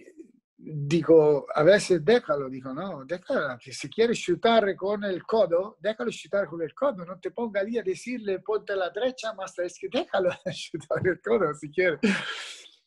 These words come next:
A veces él es muy saquiano, ¿no? Era muy sa-, muy de saque, muy siempre pendiente de todo. Y a veces en estos grandes clubes, en est-, con estos grandes jugadores, demasiado a veces, ¿no? Puede molestar.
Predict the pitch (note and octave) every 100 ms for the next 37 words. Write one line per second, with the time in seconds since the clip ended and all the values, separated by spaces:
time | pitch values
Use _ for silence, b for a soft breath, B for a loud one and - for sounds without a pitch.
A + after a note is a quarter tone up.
0 | _ - G#3 A3 G#3 A3+ G#3 F#3 _ _
1 | - - - E3+ D3+ D#3 F3 G3 E3+ E3+
2 | - F3 D3 C#3 D3+ E3+ D3 C#3+ C#3 C#3
3 | D#3 C#3+ - D3 D3 D#3+ D#3+ D3 D3 C#3+
4 | D3+ C3 - C3+ D#3 D3 C#3+ C#3 C3+ C3
5 | - - - D#3 D3 D3+ D3 D3 C#3 E3
6 | D3+ D3+ C#3+ C#3 A2+ - - D3+ D3+ F3+
7 | F3 F3 - - _ D#3+ E3 F3 - E3+
8 | D3+ F#3 F3+ E3+ - F#3+ G3+ E3+ F3 E3+
9 | - E3 D#3 F3+ E3+ E3+ D3 F3+ E3+ E3
10 | E3+ F3 F#3+ F3+ D#3 D3 - D3+ B2 A#2+
11 | A#2 - B2+ C3+ - _ b b b b
12 | _ - E3+ D#3+ D#3 D#3 C#3+ - C3